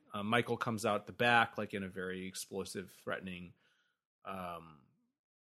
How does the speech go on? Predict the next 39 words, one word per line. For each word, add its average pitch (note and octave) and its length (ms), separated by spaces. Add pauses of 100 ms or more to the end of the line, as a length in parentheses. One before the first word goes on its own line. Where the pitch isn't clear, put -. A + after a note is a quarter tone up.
(140)
powerful G#2+ 800 (100)
way G2+ 360
that G#2+ 180 (100)
it G#2 200
takes - 260
a G#2+ 60
bit, G2 380 (100)
and F#2+ 280
he G#2 120
just G2 260
kinda A2 180
methodically G#2 680
picks - 300
up G#2+ 160
a G2 60
piece G#2+ 320
of G2+ 220
glass G#2 360
from G2+ 180
the F#2 60
windshield, G#2+ 600
comes G2 240
back G2+ 280
around G#2 220
to G#2 60
the G2 80
window, G#2+ 440
and F#2+ 140 (640)
saws A#2+ 600
the A#2 400 (140)
survivor's A2 1040
head C3+ 220
off. C2+ 420 (380)
And F#2 160 (100)
then F#2+ 380
he G2 160
sees F#2 460
his, E2+ 360 (600)
uh, F#2+ 320